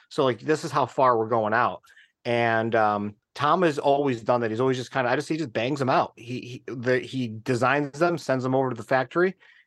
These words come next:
and then they send us a sample within sixty days. So we're always cranking stuff out. And he does collector commissions, which are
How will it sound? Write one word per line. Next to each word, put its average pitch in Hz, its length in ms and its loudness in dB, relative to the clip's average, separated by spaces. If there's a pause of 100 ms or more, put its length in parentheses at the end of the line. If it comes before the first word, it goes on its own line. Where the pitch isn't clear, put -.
(140)
and 123 120 2
then 123 140 2
they 120 140 2
send 131 180 -2
us 127 140 -4
a 120 40 -6
sample 127 380 0
within 131 200 0
sixty 143 340 -4
days. 131 320 2
So 123 140 0
we're 143 200 2
always 123 600 2
cranking 120 460 -4
stuff 104 300 -2
out. 113 300 -2
And 127 180 -2
he 127 140 -6
does 143 260 2
collector 123 640 -2
commissions, 101 600 -8
which 123 220 -2
are 107 240 0